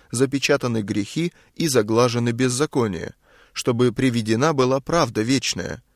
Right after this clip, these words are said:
чтобы были исполнены все пророчества и помазан святой святых. "Итак, знай и разумей", сказал Бог Даниилу,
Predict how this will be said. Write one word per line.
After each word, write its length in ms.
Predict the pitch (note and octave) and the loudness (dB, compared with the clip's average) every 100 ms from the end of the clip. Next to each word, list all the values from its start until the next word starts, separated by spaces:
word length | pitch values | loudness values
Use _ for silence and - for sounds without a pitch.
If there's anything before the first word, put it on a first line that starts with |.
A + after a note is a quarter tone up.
| _ _ | _ _
чтобы 320 | - A#2 G#2 | -10 -4 -2
были 320 | G2+ A#2 A2+ | 0 0 -2
исполнены 580 | G#2+ - B2+ B2+ A#2 A2 | -4 -2 0 0 0 -4
все 200 | G#2 - | -4 -4
пророчества 800 | A#2 G#2+ G2+ E3 - G#2 - F#2+ - - - | -2 -2 0 0 0 -6 -4 -6 -6 -12 -6
и 100 | D3 | -4
помазан 680 | G#2+ G2 B2+ D3+ C#3+ C#3 - | -4 0 0 2 0 -2 -10
святой 500 | - - A2 - G2+ | -6 -2 -2 -2 -4
святых. 540 | F#2+ A#2 B2 C3 A2 - _ _ _ _ _ _ _ _ | -4 -4 -4 -6 -8 -16 _ _ _ _ _ _ _ _
"Итак, 440 | - - D3 - _ _ | -8 0 0 0 _ _
знай 380 | - A2 A2 A#2 | -10 0 4 4
и 200 | A#2 A#2+ | 2 0
разумей", 600 | A#2 A#2+ C3+ D#3 C#3+ G2+ _ | 0 0 -2 0 -2 -4 _
сказал 420 | - - G#2+ G#2 | -8 -6 -2 -2
Бог 320 | G2 A#2 A2+ - | -2 -4 -6 -6
Даниилу, 680 | A2+ A#2 B2 A2+ G#2+ G#2 | -4 -2 -2 -2 -4 -10